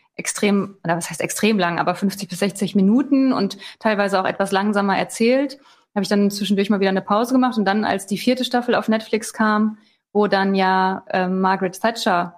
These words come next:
auch eine größere Rolle gespielt hat und sie in dieser Ankündigung dann auch mehr zu sehen war, hatte ich noch mal richtig Bock, weil das, was ich schon, als ich das erste Mal geguckt habe, auf jeden Fall cool fand, war diese Verquickung zwischen Politik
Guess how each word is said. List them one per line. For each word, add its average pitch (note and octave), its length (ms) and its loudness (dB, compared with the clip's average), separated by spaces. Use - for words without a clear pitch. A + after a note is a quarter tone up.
auch F3+ 120 -2
eine F#3+ 100 0
größere F#3 440 0
Rolle F#3 200 0
gespielt F#3 440 0
hat F#3 100 -2
und F3 100 0
sie F#3+ 180 0
in F#3 120 0
dieser F3+ 200 0
Ankündigung F#3+ 680 0
dann F#3+ 140 -2
auch - 180 -2
mehr F3+ 160 0
zu G3 140 -6
sehen F#3+ 280 2
war, G3 320 0
hatte A3+ 120 0
ich - 60 0
noch G#3 100 2
mal G#3+ 100 2
richtig G#3 260 -4
Bock, G#3 200 -2
weil F#3+ 80 2
das, F#3+ 160 -2
was G3 100 0
ich F#3+ 120 -6
schon, G3 280 0
als F#3+ 220 -4
ich - 40 -4
das F#3+ 120 -2
erste A#3+ 260 0
Mal A#3 120 2
geguckt A3 260 -4
habe, G#3 100 0
auf G3+ 80 -2
jeden G#3+ 140 2
Fall G3 240 0
cool A#3 120 4
fand, A3+ 200 0
war G3 100 2
diese F#3+ 200 -6
Verquickung A3 580 0
zwischen G3 540 0
Politik G#3+ 640 -2